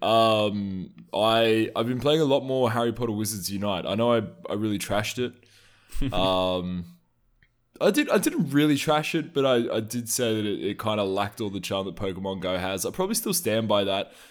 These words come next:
Speaker 1: One of the interesting things I've unlocked, though, now at a later level is professions, which,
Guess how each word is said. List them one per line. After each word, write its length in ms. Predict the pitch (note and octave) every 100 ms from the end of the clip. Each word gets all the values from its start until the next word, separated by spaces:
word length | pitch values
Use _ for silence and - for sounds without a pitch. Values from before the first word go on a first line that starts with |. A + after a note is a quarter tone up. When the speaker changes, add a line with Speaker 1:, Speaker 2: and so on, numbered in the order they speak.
| _
Speaker 1:
One 160 | B2+ D#3+
of 40 |
the 100 | F3
interesting 480 | E3+ F3 E3 - C#3
things 320 | A2 B2 A#2+
I've 120 | A#2+ A2
unlocked, 480 | G#2+ G2 G2+ F#2+
though, 180 | A2+ G2+
now 300 | G2 G2 F#2+
at 60 | F#2+
a 60 | G2
later 260 | F#2+ F#2
level 320 | F#2+ F#2+ F#2
is 100 | F#2
professions, 720 | - G2+ - F#2+ F2 G2+ F2
which, 360 | E2+ F#2 - -